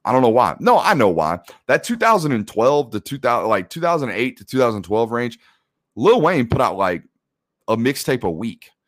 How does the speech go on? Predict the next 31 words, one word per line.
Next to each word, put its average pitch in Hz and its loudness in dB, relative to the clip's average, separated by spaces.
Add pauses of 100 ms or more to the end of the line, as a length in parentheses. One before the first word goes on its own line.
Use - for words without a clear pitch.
(240)
I 139 -2
think 226 -4
at 147 0
one 156 0
point 143 -2
I 123 0
had 107 -4
two 135 -6
hundred 110 -2
fifty 90 -6
Lil 107 -2
Wayne 95 -2
songs 82 -8
on 82 -10
my, 76 -8 (140)
on 85 -8
my 78 -6
iPad - -10
or 101 0
iPod, 95 0 (180)
the 95 -2
original 87 -2
iPod, 67 -8
the 76 -16
one 90 -6
that, 80 -10 (260)
like, 87 -4
rolled, 80 -6 (160)
right? 87 -6
And 55 -12
you 53 -18